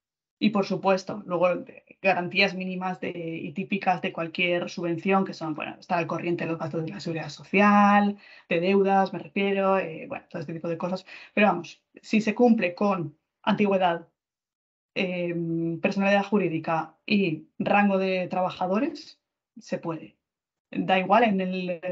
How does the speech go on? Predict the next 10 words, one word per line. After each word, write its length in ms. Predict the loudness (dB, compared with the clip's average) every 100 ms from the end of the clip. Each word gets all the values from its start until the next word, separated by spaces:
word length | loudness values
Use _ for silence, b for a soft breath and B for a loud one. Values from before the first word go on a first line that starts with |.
| -8
el 100 | -10
sector 360 | -8 -4 0 0
en 80 | 0
el 120 | -2
que 100 | -4
uno 320 | -4 -2 -2
compite 580 | -2 -4 -4 -8 -8 -10 -10
o, 640 | -8 -4 -4 -6 -8 -10 _ _ _ _ -8
o 80 |
opere. 400 | -6 -4 -6 -10